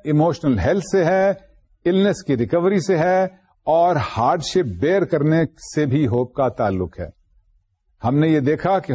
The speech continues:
ہوپ فلز جو ہیں وہ جلدی النس سے ریکور کرتے ہیں۔ ہم نے یہ دیکھا ہوپ فل جو ہیں وہ آرگنائزیشن میں پرسیویئر زیادہ کرتے ہیں، اور ہم نے یہ دیکھا کہ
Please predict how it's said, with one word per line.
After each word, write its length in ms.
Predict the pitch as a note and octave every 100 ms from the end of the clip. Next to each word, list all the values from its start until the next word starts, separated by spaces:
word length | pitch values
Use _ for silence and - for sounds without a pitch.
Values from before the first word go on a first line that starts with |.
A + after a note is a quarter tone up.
| G#2+
ہوپ 260 | E3+ - -
فلز 260 | G3 D3+
جو 100 | E3
ہیں 240 | C#3+ F3 G#3 - _ -
وہ 120 | A2+ F2
جلدی 380 | A#2+ C3 D3+ G#3+
النس 320 | G3+ G3 G3+
سے 80 | G#3
ریکور 320 | F#3+ F3+ G3 G3
کرتے 280 | F#3+ D#3+ G3
ہیں۔ 200 | F3+ G#3+ G3+ C3+
ہم 120 | D3+
نے 80 | D#3
یہ 120 | D3 C#3
دیکھا 240 | C3+ F#3 B2+
ہوپ 240 | A#2 D3 -
فل 180 | F3 D3+
جو 120 | D3+
ہیں 160 | D#3+ F#3 - _ -
وہ 120 | B2 D#3
آرگنائزیشن 720 | D3+ D3+ B2+ D3 - E3 D#3
میں 120 | D#3 D#3 -
پرسیویئر 540 | C3 - G#2+ F2+ F3+ F3+
زیادہ 200 | F3 E3+ D3
کرتے 280 | E3 D#3+ D#3+
ہیں، 180 | D#3+ E3+ - _ _ _
اور 160 | C3+ C#3
ہم 160 | D3 D#3
نے 100 | D#3
یہ 100 | C3+ C3
دیکھا 260 | C#3+ F3+
کہ 60 | F3